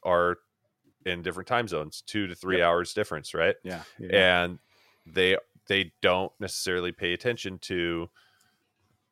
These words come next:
Speaker 1: how, what their sleep schedules are, what they're eating, what they're, all that stuff. So they, it's, baseball is really bad 'cause they have, like, a hundred fifty something games a year.
Speaker 2: That's
Speaker 1: So they're,
Speaker 2: ridiculous,
Speaker 1: and
Speaker 2: yeah.
Speaker 1: they're all over the place, right? And they're playing
Speaker 2: Yeah.
Speaker 1: different times of the day. They can't manage, you can't manage shit.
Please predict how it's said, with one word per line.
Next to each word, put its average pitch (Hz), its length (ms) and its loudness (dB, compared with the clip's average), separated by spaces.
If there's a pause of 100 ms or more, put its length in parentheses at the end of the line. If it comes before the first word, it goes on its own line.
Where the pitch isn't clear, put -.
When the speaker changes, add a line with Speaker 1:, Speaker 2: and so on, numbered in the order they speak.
(100)
Speaker 1:
how, 90 560 4
what 92 160 -4
their 98 120 -4
sleep 120 280 -4
schedules 82 420 -4
are, 76 160 2
what 85 180 -2
they're 95 160 -2
eating, 92 360 -4
what 87 160 -2
they're, 90 180 0
all 95 140 0
that 92 160 0
stuff. - 260 -4
So 90 200 -4
they, 87 320 -2
it's, - 180 -10
baseball 110 520 0
is 80 100 -4
really 117 240 2
bad 85 240 0
'cause 87 120 -12
they 92 100 -4
have, 90 180 2
like, 90 160 -2
a 80 80 -4
hundred 92 380 -4 (200)
fifty - 420 -6
something 92 400 -6
games 92 320 -4
a 85 60 -12
year. 90 340 -4 (320)
Speaker 2:
That's 85 220 -8
Speaker 1:
So 87 60 -10 (200)
they're, 104 140 6
Speaker 2:
ridiculous, - 120 2
Speaker 1:
and 85 100 -2
Speaker 2:
yeah. - 20 -6
Speaker 1:
they're 92 140 0
all 92 260 4
over 95 160 0
the 80 80 -10
place, 80 380 -4
right? 87 140 4
And 90 80 -4
they're 87 80 -4
playing 90 240 0
Speaker 2:
Yeah. 80 40 -8
Speaker 1:
different 80 240 -4
times 92 240 -4
of 90 60 -8
the 87 80 -8
day. 87 280 2
They 85 120 -2
can't 90 340 -8
manage, 82 540 -4
you - 100 -20
can't 92 160 -6
manage 87 220 -4
shit. 82 320 -2